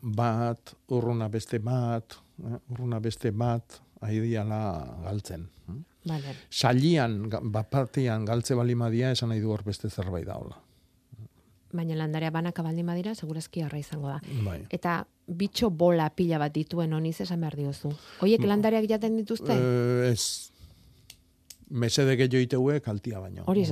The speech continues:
Speaker 2: esaten
Speaker 1: ba,
Speaker 2: ari naiz,
Speaker 1: lasai,
Speaker 2: horiek
Speaker 1: ez arduratu.
Speaker 2: Erremedioak galdetzen ditu, baina
Speaker 1: Mhm.
Speaker 2: horiek ez, ez dira hain,
Speaker 1: Ez, ez, ez,
Speaker 2: ez?
Speaker 1: ez.
Speaker 2: Erasokorrak, eh?
Speaker 1: Ke ba, ke ba.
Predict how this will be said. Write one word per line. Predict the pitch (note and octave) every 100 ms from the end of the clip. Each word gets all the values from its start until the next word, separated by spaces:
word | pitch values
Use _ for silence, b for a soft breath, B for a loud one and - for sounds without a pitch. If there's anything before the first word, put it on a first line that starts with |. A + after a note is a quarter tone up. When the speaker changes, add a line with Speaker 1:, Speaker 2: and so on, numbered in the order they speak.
| A#2
Speaker 2:
esaten | A2
Speaker 1:
ba, | G2
Speaker 2:
ari | F#2+
naiz, | G2+
Speaker 1:
lasai, | -
Speaker 2:
horiek | F#2 A#3 A2
Speaker 1:
ez | -
arduratu. | G2 F#2+ G2 F2 A2 A#2+ -
Speaker 2:
Erremedioak | F3 E3+ G#3 G#3 D#3+ D3+ C#3+
galdetzen | D3 D3 D#3+
ditu, | D3+ C#3+ D#3+
baina | F#3+ D#3+ -
Speaker 1:
Mhm. | B2 - - - _ - - A#2+
Speaker 2:
horiek | G2+ - A3+
ez, | - -
ez | -
dira | C4+ A#3
hain, | D3+ D3 D3 C#3+ C#3
Speaker 1:
Ez, | C3+ A#2+
ez, | F#2 -
ez, |
Speaker 2:
ez? | D3+
Speaker 1:
ez. | D#3+ C#4 -
Speaker 2:
Erasokorrak, | F3 E3 - D#3+ - D3+ C#3 C#3+ -
eh? | C#3
Speaker 1:
Ke | G#2
ba, | F#2
ke |
ba. | G2+